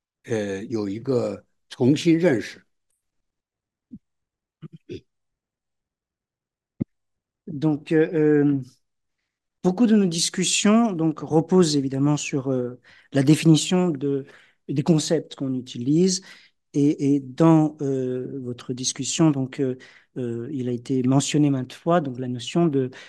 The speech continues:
Speaker 2: euh, de nation. Enfin, c'est très ambigu, puisque en chinois, on ne dit pas nation, on dit minzu, qui pourrait être traduit par ou nation ou ethnie, donc, euh, en français. Et, euh,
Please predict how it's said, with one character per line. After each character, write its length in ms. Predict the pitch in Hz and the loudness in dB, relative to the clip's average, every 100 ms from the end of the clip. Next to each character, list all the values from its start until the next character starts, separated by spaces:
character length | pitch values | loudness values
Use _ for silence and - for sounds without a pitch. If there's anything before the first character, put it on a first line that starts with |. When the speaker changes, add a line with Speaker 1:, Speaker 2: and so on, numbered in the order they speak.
| - _ _ _ - | -20 _ _ _ -8
Speaker 2:
euh, 220 | 135 123 | -4 -4
de 640 | 120 135 127 123 117 117 - _ _ _ | -2 0 0 -2 -4 -8 -14 _ _ _
nation. 720 | 139 151 175 - - - 131 - | 4 6 6 2 -4 -4 -6 -6
Enfin, 260 | 120 135 - | -8 -8 -6
c'est 300 | - 156 143 | -4 -4 -4
très 200 | - 185 | -4 2
ambigu, 320 | 175 151 165 170 | 4 4 2 2
puisque 240 | 151 - | 2 0
en 120 | 139 | 0
chinois, 280 | 131 - 175 | -2 0 2
on 60 | 170 | 2
ne 40 | |
dit 80 | 131 | 0
pas 140 | 185 | 0
nation, 260 | 160 139 139 | 0 -2 -8
on 40 | |
dit 120 | 123 | -4
minzu, 640 | 139 151 196 233 156 135 196 - - - - _ - | 0 6 6 6 4 -2 -4 -8 -20 -20 -20 _ -8
qui 80 | 131 | -2
pourrait 240 | 151 220 | 2 4
être 180 | 240 170 | 2 -2
traduit 360 | - 151 143 175 | -4 -4 -2 -2
par 440 | 160 151 165 156 - - | 0 0 0 -2 -6 -2
ou 100 | 202 | 2
nation 640 | 185 151 - - 170 185 190 | 4 2 -2 0 2 2 0
ou 220 | 170 185 | -2 0
ethnie, 600 | 170 156 - 156 160 233 - _ _ _ - | 0 0 6 8 8 4 -6 _ _ _ -12
donc, 380 | 143 147 - | -8 -8 -6
euh, 600 | 147 135 127 123 120 120 120 | -6 -6 -6 -8 -10 -12 -10
en 60 | 139 | -10
français. 580 | - 131 - - 120 _ - - _ _ _ _ - | -8 -6 -6 -8 -12 _ -20 -20 _ _ _ _ -2
Et, 200 | 151 143 | 4 4
euh, 760 | 135 131 127 123 120 117 117 | 4 0 -2 -4 -6 -6 -8